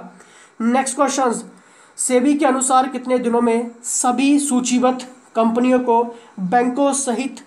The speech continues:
वित्तीय संस्थानों से लिए गए ऋण पर ब्याज या मूलधन के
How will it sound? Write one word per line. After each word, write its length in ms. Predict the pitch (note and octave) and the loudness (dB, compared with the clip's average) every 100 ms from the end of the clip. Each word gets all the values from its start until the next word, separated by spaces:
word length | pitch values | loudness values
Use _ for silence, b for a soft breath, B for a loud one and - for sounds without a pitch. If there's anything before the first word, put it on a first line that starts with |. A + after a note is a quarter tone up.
| G3 | -10
वित्तीय 420 | F#3+ B3+ B3+ C4+ | -4 -4 -2 -6
संस्थानों 680 | B3+ A3+ G#3+ - - A3+ A#3+ | -6 -4 -4 -4 0 2 2
से 200 | B3 A#3+ | 4 2
लिए 280 | A3 A3 B3 | 4 2 2
गए 640 | A#3+ A#3+ A#3+ - - A#3+ | 4 2 0 -10 -8 -2
ऋण 320 | A#3 C#4 D4+ C#4+ | 2 4 4 4
पर 160 | B3+ A#3+ | 2 2
ब्याज 500 | A3+ A3+ A#3+ C4 A3 | 2 4 4 4 0
या 120 | A#3+ | 0
मूलधन 500 | A3+ A3+ A3+ A#3 A#3+ | 2 2 2 2 2
के 180 | A#3+ A#3+ | 4 2